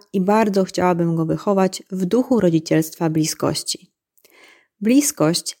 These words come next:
jest jednym z moich dominujących talentów i to, z czym w pierwszej kolejności mi się kojarzy, to zaufanie. Jeżeli jestem w stanie komuś zaufać,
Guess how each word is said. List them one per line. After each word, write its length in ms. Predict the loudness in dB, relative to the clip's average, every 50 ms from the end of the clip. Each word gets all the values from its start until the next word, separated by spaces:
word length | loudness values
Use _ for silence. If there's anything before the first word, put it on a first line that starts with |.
| _ -4
jest 260 | -2 -2 -2 -2 0
jednym 360 | 0 2 2 2 2 2 2
z 80 | 2 4
moich 300 | 4 4 4 4 4 4
dominujących 680 | 4 2 2 2 2 2 2 2 0 0 -2 -2 -4
talentów 680 | -4 -4 -4 -4 -2 -2 -2 -2 -2 -2 -2 -4 -8 _ _ _ _ _ _ _ _ -10
i 100 | -4 0
to, 140 | 2 2 2
z 80 | 0
czym 240 | -2 -2 -2 -2 -2
w 120 | -4 -6
pierwszej 400 | -4 -2 -2 -2 -2 -2 -2 0
kolejności 580 | 0 2 2 2 2 2 0 0 -2 -2 -4 -4
mi 80 | -4 -2
się 140 | -2 -2
kojarzy, 600 | -2 0 2 2 2 2 2 2 2 0 0 -2 -4 _ _ _ -4
to 280 | -2 0 0 0 0 -4 -8 _ _ _ _ _ -12
zaufanie. 840 | -2 2 4 4 4 4 2 0 -4 -8 -6 -6 -8 -10 -10 -12 -16 -20 -20 -20 _ _ _ _ _ _ _ _ _ _ _ 0
Jeżeli 400 | 0 2 4 4 4 4 4 4
jestem 300 | 2 0 0 -2 -2 -2
w 40 |
stanie 320 | -2 -2 0 0 0 0 0
komuś 300 | 2 2 2 4 4 4
zaufać, 680 | 4 4 2 2 0 -2 -2 -2 -2 -2 -4 -8 -10